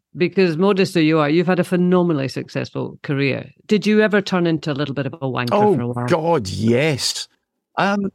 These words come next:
Speaker 2: yeah, yeah.
Speaker 1: <laughs>
Speaker 2: You know, I, I,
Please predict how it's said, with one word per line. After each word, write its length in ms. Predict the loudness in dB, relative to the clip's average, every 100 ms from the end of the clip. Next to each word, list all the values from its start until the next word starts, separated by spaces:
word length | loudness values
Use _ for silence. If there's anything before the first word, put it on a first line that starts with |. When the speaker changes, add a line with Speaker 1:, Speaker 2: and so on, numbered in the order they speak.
| -4
Speaker 2:
yeah, 280 | -2 0 2
yeah. 640 | 4 4 4 4 4 2
Speaker 1:
<laughs> 40 |
Speaker 2:
You 120 | 0
know, 220 | 0 -2 -2 -6 -8 -12 -6
I, 80 | -6 -6 -10
I, 120 | -8